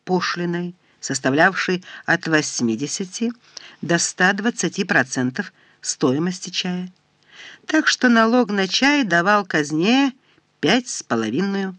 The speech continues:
миллионов рублей. То есть царское правительство зарабатывало на чае столько же, сколько получали за него китайские купцы. Если учесть, что и русские купцы стремились получить такую же прибыль,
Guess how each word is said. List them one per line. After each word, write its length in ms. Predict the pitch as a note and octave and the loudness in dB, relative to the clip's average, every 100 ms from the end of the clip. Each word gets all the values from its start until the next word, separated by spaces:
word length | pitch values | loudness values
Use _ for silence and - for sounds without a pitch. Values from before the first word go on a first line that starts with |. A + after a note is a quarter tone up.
| _ _ - | _ _ -2
миллионов 720 | D#3 C#3+ C3 B2 D#3 F3 - | 2 2 2 0 -2 -4 -6
рублей. 560 | F#2+ D#2+ G2+ A2+ A2 - _ _ _ - - _ | -8 -6 -4 -4 -6 -10 _ _ _ -20 -20 _
То 120 | A#3 | 2
есть 240 | A#3+ - - | 2 0 0
царское 460 | B3 A3+ - A3 | 2 2 0 0
правительство 840 | F3 G#3 B3 C4 D#3+ - D3 C#3 - - - - - | 2 2 2 0 -4 -6 -2 -4 -4 -18 -18 -16 -10
зарабатывало 680 | D#3+ G#3+ A#3+ D4+ E4 D4 C#4+ | 2 6 6 6 2 2 4
на 160 | B3+ B3 | 4 4
чае 320 | C4+ C4+ B3+ | 4 4 4
столько 460 | - D#4+ E4 - C3 | 0 0 0 0 -4
же, 240 | A2+ C3 _ _ | -4 -8 _ _
сколько 380 | - G#3+ G3+ F#3 | -2 0 2 0
получали 640 | F3+ E3+ - G#3 C4 C#4+ | 0 0 2 4 4 4
за 100 | B3 | 2
него 340 | F3+ D3 G#3 | 0 0 0
китайские 680 | A3 - - B2 D#3 - F3 | -2 -6 -2 -2 -2 -8 -10
купцы. 580 | F3+ F3+ - - - - _ _ _ _ _ _ _ _ _ - | -12 -16 -14 -14 -14 -16 _ _ _ _ _ _ _ _ _ 0
Если 280 | B3+ C4 B3 | 2 2 2
учесть, 600 | A#3 - A3+ A3 - - _ - - - | 0 2 0 0 -6 -18 _ -18 -18 -8
что 220 | - G#3 | -2 0
и 180 | - A3 | 4 4
русские 520 | F3 D3 - - A3 | 2 -2 -6 -6 -4
купцы 400 | A3 - - A#3 | -4 -6 -2 -2
стремились 480 | - A3+ G#3+ G#3 - | 0 0 2 0 0
получить 420 | G#3 G#3 G#3+ F#3 | -2 0 -4 -2
такую 460 | A3 A3 G#3+ G#3 F#3+ | -2 0 0 0 0
же 120 | G3 | -2
прибыль, 460 | F#3+ G3 F3+ F#3 | -2 -2 0 -4